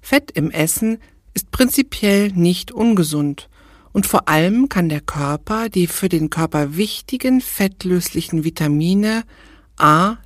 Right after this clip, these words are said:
D, E und K nur mit Hilfe von Fett aufnehmen. Also ist Fett in Maßen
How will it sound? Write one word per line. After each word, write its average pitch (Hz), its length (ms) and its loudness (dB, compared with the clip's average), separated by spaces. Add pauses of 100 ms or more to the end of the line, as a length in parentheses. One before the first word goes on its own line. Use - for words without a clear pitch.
(140)
D, 185 500 2
E 175 240 4
und 147 280 -2
K 147 480 -4 (720)
nur 240 260 8
mit 233 200 6
Hilfe 143 500 -2
von 226 240 -2
Fett - 400 -6 (140)
aufnehmen. 120 760 -4 (1500)
Also 180 380 4
ist 196 220 2
Fett 220 260 -4
in 226 180 0
Maßen 185 680 0